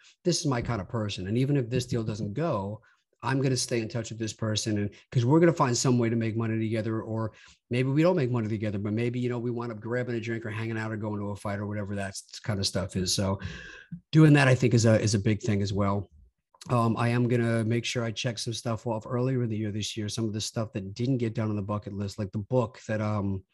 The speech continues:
I'm gonna be coming out with for some of the stuff from the guests on the show. I'm gonna make a point to really get those things up and running in,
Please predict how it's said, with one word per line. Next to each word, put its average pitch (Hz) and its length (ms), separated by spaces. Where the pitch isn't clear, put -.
I'm 117 120
gonna 110 160
be 107 100
coming 107 280
out 101 180
with 104 200
for 104 540
some 113 260
of 104 60
the 104 80
stuff 107 280
from 107 120
the 104 80
guests 127 340
on 117 100
the 110 100
show. 104 400
I'm 120 80
gonna 117 160
make 110 240
a 110 60
point 110 460
to 117 260
really 117 240
get 123 160
those 117 160
things 117 200
up 113 140
and 113 100
running 113 220
in, 104 140